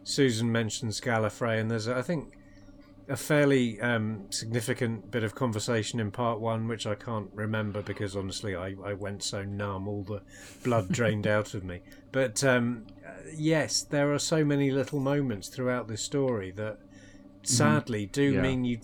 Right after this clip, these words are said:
Speaker 1: you kind of do have to watch
Speaker 2: I,
Speaker 1: all of
Speaker 2: I
Speaker 1: it.
Speaker 2: know
Speaker 1: I
Speaker 2: you're
Speaker 1: mean
Speaker 2: talking, there, there are actually two moments in the very beginning and then somewhere in the middle where they talk about,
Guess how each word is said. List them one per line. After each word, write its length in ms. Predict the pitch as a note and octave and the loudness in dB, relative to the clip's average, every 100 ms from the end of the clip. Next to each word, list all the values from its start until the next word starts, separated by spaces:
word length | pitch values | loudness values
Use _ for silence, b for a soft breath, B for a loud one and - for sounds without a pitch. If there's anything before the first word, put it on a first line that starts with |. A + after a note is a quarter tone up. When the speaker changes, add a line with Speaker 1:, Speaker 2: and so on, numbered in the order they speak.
| - | -6
Speaker 1:
you 160 | C3 | -6
kind 340 | C3+ D#3+ F#3+ E3+ | -2 2 2 2
of 140 | A#2+ | 0
do 180 | D#3+ C#3 | 2 4
have 180 | C#3+ - | 2 0
to 80 | D3 | 0
watch 260 | C#3+ D#3 | 4 8
Speaker 2:
I, 80 | D#3+ | 10
Speaker 1:
all 80 | F3 | 10
of 60 | G3 | 12
Speaker 2:
I 120 | D#3 | 12
Speaker 1:
it. 40 | E3+ | 12
Speaker 2:
know 100 | G3+ | 12
Speaker 1:
I 0 | |
Speaker 2:
you're 100 | G#3+ | 12
Speaker 1:
mean 0 | |
Speaker 2:
talking, 200 | G#3 B2+ | 12 12
there, 280 | F3 G3 D3 | 12 12 12
there 140 | E3+ | 12
are 80 | E3 | 12
actually 380 | E3+ F#3 - C3+ | 12 10 6 6
two 240 | - G3+ | 8 10
moments 480 | G3 F3+ F3+ F#2 - | 10 12 10 8 6
in 100 | A#2+ | 6
the 60 | A#2 | 10
very 240 | B2+ E3+ | 12 10
beginning 500 | D#3+ C#3+ D3 D3 C#3 | 10 8 10 12 12
and 80 | B2 | 12
then 80 | A#2+ | 10
somewhere 380 | - C#3 B2+ A#2 | 10 10 12 12
in 100 | G#2+ | 10
the 80 | |
middle 380 | G2+ B2 A#2+ G2 | 12 12 12 8
where 240 | G2+ A2 A2 | 8 8 10
they 120 | A2+ | 8
talk 380 | - C3 C#3+ D3+ | 6 2 4 6
about, 420 | B2 A2 G#2 | 8 10 8